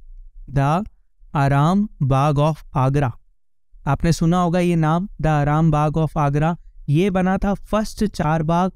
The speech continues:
of साउथ एशिया, ये है फर्स्ट चार बाग of साउथ एशिया। तो ये चीज़ भी आपको ध्यान रखना है। बाकी ये काफ़ी इंपॉर्टेंट न्यूज़ है, इसका नाम चेंज कर दिया है अमृत उद्यान से,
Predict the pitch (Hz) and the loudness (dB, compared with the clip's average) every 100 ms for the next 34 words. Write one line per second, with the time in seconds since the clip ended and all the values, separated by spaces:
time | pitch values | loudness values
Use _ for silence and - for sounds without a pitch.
0 | 156 170 - - 139 160 - 156 143 - | -2 -2 -2 -2 0 0 0 0 0 0
1 | 143 120 - - - - - 139 160 175 | 0 -2 -6 -20 -20 -20 -8 0 0 2
2 | 190 190 - 170 208 - - - - - | -2 -4 -6 -2 -2 -4 -10 -14 -16 -8
3 | - 139 156 175 131 135 156 160 160 151 | -2 0 0 0 0 0 0 -2 -2 -2
4 | - - 127 139 151 143 135 - 131 - | -4 -6 0 0 2 2 2 0 -2 -2
5 | - - - 147 160 175 160 170 165 - | -12 -6 2 4 4 2 2 2 0 0
6 | 165 151 160 165 156 170 185 - - 147 | 0 0 0 0 0 0 -2 -6 -8 -2
7 | 143 175 160 170 175 170 156 185 185 175 | 0 2 2 2 0 0 0 0 0 0
8 | 147 160 151 180 175 170 170 175 190 - | 0 0 0 2 2 2 0 0 -2 -6
9 | - - 143 170 156 151 170 170 165 170 | -8 -4 -2 0 0 2 0 0 0 0
10 | - 156 147 156 160 - 151 143 160 175 | 0 2 2 2 0 0 2 4 2 0
11 | 180 135 - 139 143 147 - 123 | -2 -2 -2 0 2 2 0 -6